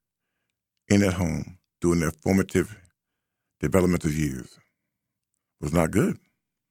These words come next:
So we need to be honest with ourselves that a lot of our problems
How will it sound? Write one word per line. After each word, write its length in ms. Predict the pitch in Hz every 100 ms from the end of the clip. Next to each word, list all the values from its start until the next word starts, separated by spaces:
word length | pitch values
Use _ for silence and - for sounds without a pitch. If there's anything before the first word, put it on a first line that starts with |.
| _ _ _ _ _ _ _ _ _ _ _ _ _ _
So 100 | -
we 120 | 107
need 120 | 151 185
to 60 |
be 120 | 180 160
honest 200 | 151 127
with 100 | 120
ourselves 460 | 98 104 80 64 - - _ _ _ _ _ _ _ _ _ _ _ _ _ _ _ _ _ _ _ _ - _ _ _ _ _ -
that 180 | 90 87
a 60 |
lot 240 | 78 92 110
of 100 | 113
our 160 | 107
problems 500 | 104 104 90 80 78